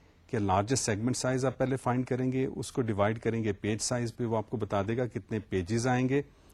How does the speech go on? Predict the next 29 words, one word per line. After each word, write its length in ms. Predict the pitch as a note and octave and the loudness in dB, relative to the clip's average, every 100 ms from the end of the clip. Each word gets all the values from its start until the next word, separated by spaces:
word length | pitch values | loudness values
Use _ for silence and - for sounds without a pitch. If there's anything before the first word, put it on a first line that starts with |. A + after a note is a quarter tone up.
| - - | -18 -2
اور 120 | B2+ | 2
log 300 | A2+ A#2 A#2 A#2+ | 4 4 4 -2
base 160 | - - | -2 0
two 120 | B2 | 0
of 100 | G#2 - | 0 0
that 280 | A2+ - D#3 A#2+ | 0 -2 -4 -4
number 240 | G#2+ A2 | -2 -4
of 60 | - A2 | -2 -4
pages 400 | A2+ B2+ G#2+ A2 | -2 0 -2 -2
would 120 | G2+ G2+ | -4 -4
give 180 | G2+ G#2+ | -4 -4
you 60 | |
the 80 | G2+ F#2+ | -4 -4
size 200 | F2+ E2+ | -4 -6
of 80 | - - | -8 -4
P۔ 160 | A2 B2+ - - - - - | -2 -4 -8 -20 -20 -20 -12
D 220 | G#2+ A#2+ B2+ | -2 0 4
prime 180 | C3+ C3 C3 | 2 2 2
کیا 120 | B2+ A#2 | 0 0
ہوگا؟ 260 | A#2 C#3+ E3+ _ _ - _ _ - | 2 0 0 _ _ -20 _ _ -16
Because 560 | C3 G#2+ - A#2+ D#3 D#3+ | -4 -2 4 6 6 4
this 160 | - D3+ | 2 2
is 140 | D3 | 2
a, 40 | C3+ - | 2 0
an 100 | C#3 A2+ G#2+ | 0 0 0
offset 340 | - A#2 G#2+ | -2 -4 -2
within 280 | G#2+ D3+ D#3+ A#2+ - | 2 4 2 0 -8
a 120 | G#2+ - D3 | -10 2 6
page، 360 | D#3+ G#2 - | 6 6 -4